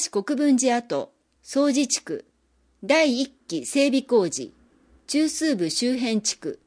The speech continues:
南門地区、第二工区その四の工事請負契約の一部を変更する。厚生文教。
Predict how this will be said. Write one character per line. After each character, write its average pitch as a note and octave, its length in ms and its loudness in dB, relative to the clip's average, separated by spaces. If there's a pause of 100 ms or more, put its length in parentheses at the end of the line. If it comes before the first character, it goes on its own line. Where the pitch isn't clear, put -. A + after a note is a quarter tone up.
(240)
南 B3 260 2
門 A#3+ 220 2
地 - 140 -6
区、 - 240 -14 (840)
第 C#4 220 4
二 D#4 180 2
工 D4 220 0
区 - 340 -6 (100)
そ - 220 -2
の C#4 140 4
四 C4+ 320 2
の C3+ 220 -8 (280)
工 D#4 220 2
事 G3 160 2
請 C#4+ 260 0
負 D#4 120 2
契 D#4+ 280 0
約 G3 280 -2
の C3 200 -8 (120)
一 C#4 260 -4
部 B3+ 180 2
を D3+ 60 0
変 F#3+ 260 -4
更 D#3+ 240 -2
す D3 160 -10
る。 C#3+ 220 -8 (960)
厚 D4 180 2
生 C#4+ 280 4
文 A#3 260 2
教。 G3 480 0